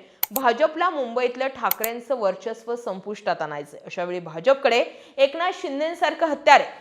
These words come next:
शिंदेचा वापर करून भाजप ठाकरेंना शह देण्याच्या तयारीत आहे. आतापर्यंतच्या सर्वच निवडणुकींमध्ये एकनाथ शिंदेचा स्ट्राईक रेट उत्तम राहिला, त्यामुळे त्यांना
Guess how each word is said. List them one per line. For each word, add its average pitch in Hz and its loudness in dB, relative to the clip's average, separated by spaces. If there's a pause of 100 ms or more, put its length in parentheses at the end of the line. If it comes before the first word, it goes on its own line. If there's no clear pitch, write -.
(180)
शिंदेचा 381 0
वापर 370 2
करून 359 -2
भाजप 330 2
ठाकरेंना 302 0
शह 294 -2
देण्याच्या 285 2
तयारीत 285 4
आहे. 277 -2 (180)
आतापर्यंतच्या 190 -2
सर्वच 220 0
निवडणुकींमध्ये 247 -2
एकनाथ 226 -4
शिंदेचा 214 -4
स्ट्राईक 240 -2
रेट - 2 (200)
उत्तम 302 2
राहिला, 180 -2 (340)
त्यामुळे 349 4
त्यांना 415 2